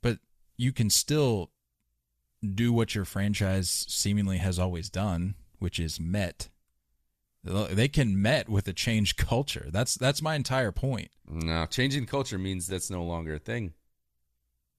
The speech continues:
Speaker 2: Now, it's gonna take longer than just this year.
Speaker 1: I
Speaker 2: It's
Speaker 1: don't
Speaker 2: not gonna be
Speaker 1: think
Speaker 2: fixed and snapped after one year.
Speaker 1: But I don't think
Speaker 2: It is
Speaker 1: Buck
Speaker 2: something
Speaker 1: and
Speaker 2: that
Speaker 1: I don't think Buck and Max can transcend the art of metting, if you will.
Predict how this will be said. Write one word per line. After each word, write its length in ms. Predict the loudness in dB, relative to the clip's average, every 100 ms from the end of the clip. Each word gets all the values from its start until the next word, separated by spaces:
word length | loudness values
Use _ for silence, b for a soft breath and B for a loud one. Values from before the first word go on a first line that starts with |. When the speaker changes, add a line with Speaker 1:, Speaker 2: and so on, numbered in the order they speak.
| _ _
Speaker 2:
Now, 180 | -2 -2
it's 120 | 0
gonna 140 | -2
take 240 | 2 0 2
longer 320 | 2 2 2
than 140 | 0 -2
just 220 | -2 -2
this 180 | -4 -2
year. 360 | 0 0 0 -6 _ -2
Speaker 1:
I 60 |
Speaker 2:
It's 80 | 2
Speaker 1:
don't 80 | 2
Speaker 2:
not 80 | 4
gonna 160 | 4
be 60 | 2
Speaker 1:
think 120 | 0
Speaker 2:
fixed 420 | 0 0 2 -4 -4
and 140 | -4
snapped 460 | -2 0 0 0 -4
after 240 | -4 -4
one 240 | -4 -2
year. 340 | -2 -2 -2 -6 _ -4
Speaker 1:
But 100 | 0
I 60 |
don't 140 | 0 0
think 200 | 0 0
Speaker 2:
It 40 |
is 100 | 0
Speaker 1:
Buck 80 | 2
Speaker 2:
something 280 | 2 2 2
Speaker 1:
and 100 | 0
Speaker 2:
that 60 | -2 _ _ _ 0
Speaker 1:
I 80 |
don't 120 | 0 2
think 220 | 0 2
Buck 220 | 0 2
and 140 | 0 2
Max 300 | 0 -2 -6
can 220 | -8 -6
transcend 1040 | -6 -2 -2 0 0 0 -2 -2 -6 -10 -18 _ _ _ _
the 120 | -4
art 260 | -2 0 0
of 200 | -4 -4
metting, 540 | -2 0 -2 -4 -10 -18 _ _ _ _ _ _ _ _ _ _ _ _ _ _ _
if 220 | -6 -4
you 80 | -4
will. 300 | -2 -4